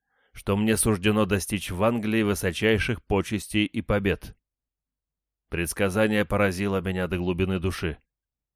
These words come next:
В его словах мне чудился совершенно особенный магический смысл, который, впрочем, постичь не удавалось.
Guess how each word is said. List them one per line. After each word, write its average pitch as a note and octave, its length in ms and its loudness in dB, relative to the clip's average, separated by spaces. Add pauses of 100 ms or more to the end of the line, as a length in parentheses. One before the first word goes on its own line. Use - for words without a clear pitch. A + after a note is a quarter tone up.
(320)
В D2+ 60 -8
его F#2+ 280 0
словах A#2+ 540 0
мне A#2 200 0
чудился A#2 580 -2
совершенно G2+ 680 -2
особенный G2+ 640 -2
магический F#2+ 640 -4
смысл, F2+ 600 -4 (600)
который, A2+ 420 2
впрочем, A#2+ 460 0
постичь G#2 560 -2
не F#2+ 100 -4
удавалось. F#2 760 -2